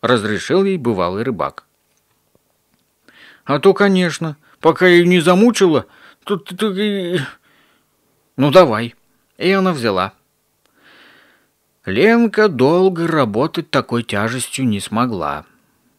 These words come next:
Задохнулась, передохнула, но попробовала. Зато у неё ловко получалось орудовать лопатой. Это точно получалось.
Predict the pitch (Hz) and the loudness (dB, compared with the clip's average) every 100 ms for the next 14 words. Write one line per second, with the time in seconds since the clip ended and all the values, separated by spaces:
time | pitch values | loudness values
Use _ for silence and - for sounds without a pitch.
0 | _ _ _ _ _ _ _ - 139 202 | _ _ _ _ _ _ _ -4 0 4
1 | 214 - 208 269 247 95 - - _ _ | 2 2 0 2 2 0 -4 -18 _ _
2 | _ _ _ _ _ _ - 160 180 175 | _ _ _ _ _ _ 2 4 4 8
3 | 233 - 120 95 85 - 110 113 175 - | 6 6 -2 -2 -4 -2 0 0 -2 -6
4 | - - 87 85 90 87 85 85 - _ | 0 0 0 -2 -6 -6 -8 -8 -12 _
5 | _ _ _ _ _ _ _ _ _ _ | _ _ _ _ _ _ _ _ _ _
6 | _ _ _ 98 - 139 214 233 208 113 | _ _ _ -12 -6 0 2 4 4 2
7 | 165 - 214 180 131 - 113 160 131 101 | 0 -2 -6 -4 -4 -2 -4 -4 -4 -4
8 | 110 143 151 170 175 - - 76 71 _ | -4 -6 -4 -4 -4 -6 -8 -12 -16 _
9 | _ _ _ _ 87 147 165 190 120 120 | _ _ _ _ -2 0 -2 0 0 0
10 | - 185 170 135 95 73 67 - - | -4 -8 -6 -6 -6 -8 -8 -14 -20